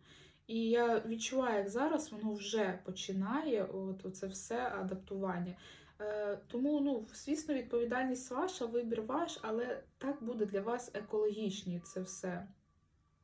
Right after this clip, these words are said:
скажімо, пройти і не буде, знаєте, оцьої, "Боже, за що мені ці трансформації, всі діла?" А вам такі діла, я думаю, не надо.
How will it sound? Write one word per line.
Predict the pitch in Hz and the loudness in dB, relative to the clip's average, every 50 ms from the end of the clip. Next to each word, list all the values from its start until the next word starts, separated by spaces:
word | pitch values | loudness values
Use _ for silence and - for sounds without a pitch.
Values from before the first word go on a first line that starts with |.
| - - - - - - - - | -18 -16 -16 -16 -20 -20 -20 -18
скажімо, | - - - 202 214 214 196 | -10 -2 -2 0 0 0 0
пройти | 196 214 220 220 220 - 339 | 0 0 0 2 2 4 4
і | 320 285 | 4 4
не | 226 208 | 4 2
буде, | 196 226 247 226 220 | 0 -2 -2 -2 -2
знаєте, | 208 220 214 226 226 220 202 190 | -2 -2 -2 -4 -2 -2 0 2
оцьої, | 190 196 190 - - 233 220 208 196 | 2 2 0 0 0 2 2 2 2
"Боже, | 190 - - 247 254 240 233 220 | 0 -2 0 2 2 2 2 2
за | 208 220 214 | 0 0 0
що | - - - 302 311 330 320 | 0 0 2 4 4 4 4
мені | 302 269 247 254 269 | 2 2 2 2 0
ці | 269 - - 233 | -2 -2 -6 -8
трансформації, | - - 226 226 226 220 - - - 208 208 208 208 208 220 220 226 226 220 214 214 - 190 185 | -6 -2 0 0 0 0 -2 -4 -4 -4 -2 -2 -2 -2 0 0 -2 -2 -2 -4 -4 -2 -4 -4
всі | 190 - 233 214 | -2 -4 -2 0
діла?" | 190 190 185 175 180 180 180 185 | 2 4 4 4 2 -2 -2 -4
А | 202 | -4
вам | 208 233 254 277 277 | -4 -2 -4 -4 -6
такі | - - - 269 | -8 -8 -8 -6
діла, | 240 262 269 269 269 269 | -2 -2 0 0 2 0
я | 262 240 | 0 0
думаю, | 226 254 254 247 240 240 240 | 0 -2 -2 -2 -2 0 0
не | 233 240 247 | 0 0 0
надо. | 277 330 370 370 285 220 190 190 | 0 0 0 0 0 0 -2 -2